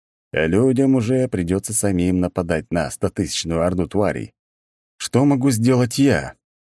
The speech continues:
Да много чего. Замедлить передвижение, распугать свору разумных, приморозить к земле целую толпу ублюдков. Начать и кончить, в общем. С этими мыслями я набрал небольшую высоту и устремился по направлению сначала к городу,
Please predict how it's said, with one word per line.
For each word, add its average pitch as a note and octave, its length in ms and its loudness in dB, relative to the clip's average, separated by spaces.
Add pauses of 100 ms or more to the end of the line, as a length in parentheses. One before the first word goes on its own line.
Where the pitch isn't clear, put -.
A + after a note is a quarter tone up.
Да A2+ 240 2
много E2 360 0
чего. E2 380 -4 (460)
Замедлить F#2 540 0
передвижение, F2+ 760 0
распугать C3 480 -2
свору F2+ 320 0
разумных, F#2 720 0
приморозить A#2 540 0
к - 20 -10
земле G2 460 0
целую G#2+ 380 -2
толпу F2+ 380 -4
ублюдков. F2 640 -2 (640)
Начать F#3+ 400 0
и F#3+ 40 0
кончить, - 360 0
в E2+ 80 -4
общем. B1+ 280 -8 (680)
С - 140 -10
этими D#2+ 320 0
мыслями F#2 440 0
я F2 200 2
набрал E2+ 340 0
небольшую D#2 460 -2
высоту D2 480 -4 (300)
и G2+ 120 0
устремился G2 580 -2
по F2+ 100 -4
направлению E2+ 640 -2
сначала D#2 480 -2
к C#2 120 -12
городу, G2 460 -2